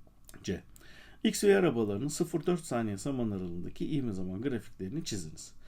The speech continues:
Şimdi ben X hareketlisinin ivmesinin ne olduğunu biliyorum. İki. Pozitif yönde iki.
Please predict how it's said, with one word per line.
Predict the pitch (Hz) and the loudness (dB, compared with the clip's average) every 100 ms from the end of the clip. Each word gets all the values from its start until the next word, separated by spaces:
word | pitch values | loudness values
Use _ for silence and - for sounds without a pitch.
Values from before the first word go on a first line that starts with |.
| - - | -14 -14
Şimdi | - 135 139 | -6 -2 0
ben | 139 - | 0 -2
X | 151 - | -6 -2
hareketlisinin | 139 139 - - - 135 135 - | -4 -2 -6 -8 -8 -6 -6 -4
ivmesinin | 135 135 131 139 135 147 | -4 -2 -4 -2 0 2
ne | |
olduğunu | 147 101 98 90 | 2 2 -2 -2
biliyorum. | 117 190 254 - | -2 -2 -2 -4
İki. | - - - - - - - - - - - - - - - - | -4 -6 -8 -8 -10 -8 -8 -8 -8 -10 -10 -8 -10 -8 -6 -4
Pozitif | 127 - - - | -4 -6 -10 -10
yönde | 90 117 - | -8 -6 -8
iki. | - | -12